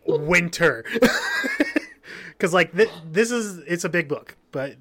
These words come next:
who knows? We can also do this as a multiple parter. But it starts out with that whole thing, that whole es-, excerpt, uh, from your, you can actually see it in front of you. I don't have these things in front of me. <laughs>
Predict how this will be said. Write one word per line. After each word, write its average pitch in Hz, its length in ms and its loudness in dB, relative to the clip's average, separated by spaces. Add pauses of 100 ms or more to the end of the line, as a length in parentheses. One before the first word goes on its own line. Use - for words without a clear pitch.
(160)
who 185 140 -6
knows? 269 200 -2
We 143 80 -4
can 160 100 -6
also 165 200 -8
do 139 280 -10
this 139 180 -10
as 127 120 -12
a 127 60 -12
multiple 123 340 -16
parter. 117 300 -14 (760)
But 196 160 4
it 175 80 -8
starts 208 260 4
out 208 120 6
with 185 160 0
that 147 500 4
whole 156 320 2
thing, 143 440 -4
that 143 220 -4
whole 151 200 0
es-, - 300 -8 (100)
excerpt, - 580 -8 (400)
uh, 135 220 2
from 143 600 -2 (540)
your, 147 240 2
you 143 180 -8
can 147 140 -2
actually 120 280 -8
see 117 220 -10
it 113 100 -6
in 113 100 -14
front 117 220 -14
of 110 80 -18
you. 110 180 -8
I 131 100 -6
don't 120 160 -10
have 110 220 -14
these 107 200 -18
things 113 220 -14
in 110 80 -18
front 113 200 -16
of 110 80 -20
me. 139 260 -10
<laughs> - 60 -20